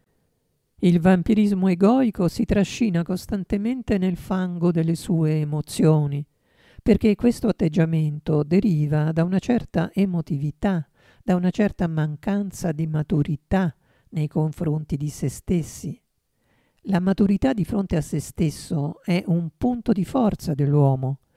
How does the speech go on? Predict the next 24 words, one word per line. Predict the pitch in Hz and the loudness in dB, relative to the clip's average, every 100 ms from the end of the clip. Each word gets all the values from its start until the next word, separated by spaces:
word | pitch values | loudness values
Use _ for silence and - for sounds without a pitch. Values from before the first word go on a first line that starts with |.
| _ _ - | _ _ 0
e | 190 | 2
più | - 269 | 4 2
questa | 240 - 180 | 2 -2 -2
forza | - 175 - | -2 -4 -4
è | 151 | -4
grande, | 151 135 139 139 170 175 _ _ - | -2 -2 -4 -2 -4 -4 _ _ -4
più | 226 233 349 | 2 2 2
la | - 202 | 2 2
coscienza | 269 233 - 180 180 - 208 226 | 2 -4 -4 -4 -4 -4 -6 -6
è | - 247 | -6 -4
grande | 180 160 139 139 139 143 - | 0 0 -2 -4 -4 -4 -2
e | 208 247 | -2 -2
creativa. | - 202 196 196 - 127 123 135 127 - _ _ _ _ _ _ _ _ _ _ _ _ _ _ | -2 0 0 0 -4 -6 -4 -2 -4 -8 _ _ _ _ _ _ _ _ _ _ _ _ _ _
Il | 247 254 233 | 0 2 2
vampiresco | 151 202 233 202 208 170 139 123 - - 151 143 - | 2 2 2 -2 0 2 2 -2 -6 -2 0 0 -4
è | - 190 | -2 -2
sempre | - 285 - 190 | -2 -4 -2 0
debole | 220 165 147 | 0 2 2
in | 139 | 0
qualche | 135 147 - 147 | -2 -2 -2 -4
modo | 139 135 127 135 | -2 -2 -2 -2
dentro | 135 135 - | -2 -2 -4
di | 135 127 | -4 -6
sé. | - 135 | -6 -6